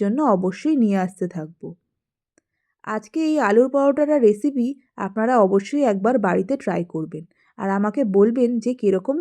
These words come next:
তৈরি হয়েছে। দেখুন, অন্যদিকে আমি মেখে রাখা আটাটা থেকে বেশ বড় আকারের লেচি কেটে নিয়েছি।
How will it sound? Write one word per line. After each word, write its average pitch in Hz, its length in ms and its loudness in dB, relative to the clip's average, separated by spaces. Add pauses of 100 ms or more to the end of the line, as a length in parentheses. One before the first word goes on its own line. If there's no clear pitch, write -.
তৈরি 190 280 2
হয়েছে। 165 360 -8 (1000)
দেখুন, 220 340 2 (180)
অন্যদিকে 294 480 0
আমি 226 200 0
মেখে 214 300 -2
রাখা 247 320 -2
আটাটা 214 360 -6
থেকে 269 200 -4 (120)
বেশ 254 140 2 (160)
বড় 180 240 2
আকারের 214 340 -2
লেচি 202 300 2
কেটে 175 260 -4
নিয়েছি। 165 380 -8